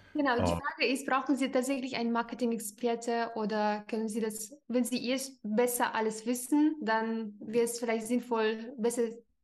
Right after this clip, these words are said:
Speaker 1: sich selber in diesem Bereich weiterzubilden.
Speaker 2: Ja, eben, also letztendlich, man kann's ja neutral halten. Also ich hätte bis jetzt in den elf Jahren, ähm, Selbstständigkeit einen Fall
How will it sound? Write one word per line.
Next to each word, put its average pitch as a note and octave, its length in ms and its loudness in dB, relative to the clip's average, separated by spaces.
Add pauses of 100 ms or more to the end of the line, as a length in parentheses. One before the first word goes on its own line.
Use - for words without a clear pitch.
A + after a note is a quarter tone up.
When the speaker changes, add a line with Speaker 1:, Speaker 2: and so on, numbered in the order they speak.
(540)
Speaker 1:
sich A#3+ 160 2
selber B3 220 4
in A#3 100 2
diesem A3 240 -2
Bereich G3+ 280 2
weiterzubilden. G#3 1040 0 (580)
Speaker 2:
Ja, A2+ 140 4
eben, C3+ 220 6
also G2+ 160 6
letztendlich, A2 460 6
man G#2 100 -2
kann's G#2+ 220 -4
ja G#2+ 60 2
neutral G2+ 440 4
halten. F#2 240 2
Also F2 140 -2
ich - 100 -4
hätte F#2+ 300 0
bis - 220 -8
jetzt - 200 -6
in F#2+ 80 -2
den F2+ 140 -2
elf F2 320 -2
Jahren, F2+ 460 2
ähm, F2 500 -4
Selbstständigkeit F2 720 -4
einen G2 340 2
Fall G#2+ 520 2